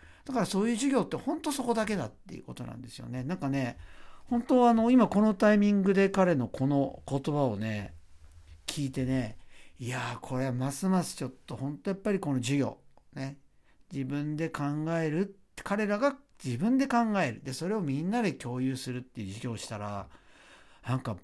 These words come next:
どんなすごいことになるんだろうっていうんでね、あの、すごい楽しみで、えー、仕方ないですね。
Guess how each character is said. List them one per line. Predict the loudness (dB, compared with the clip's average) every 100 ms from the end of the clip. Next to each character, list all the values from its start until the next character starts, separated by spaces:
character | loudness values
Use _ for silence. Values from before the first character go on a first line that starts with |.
| -10
ど | -4
ん | 0 2
な | 0 0
す | 0
ご | 2 2
い |
こ | 0
と | -2 0
に |
な | 0 -2
る | -6
ん |
だ | -8
ろ | -10
う | -12
っ |
て | -16 -16
い |
う |
ん | -12
で | -12
ね、 | -12 -12 -10
あ | -10
の、 | -8
す | -8
ご |
い | -6
楽 | -4 -2
し | -2 -6
み | -8
で、 | -12 -18 -20 -20 -20 -20 -20 -20 -20 -20 -20 -6
え | -2 0 0 -2
ー、 |
仕 | -4
方 | -4 -4
な | -4 -6
い | -12
で | -16
す | -10 -4
ね。 | -2 -4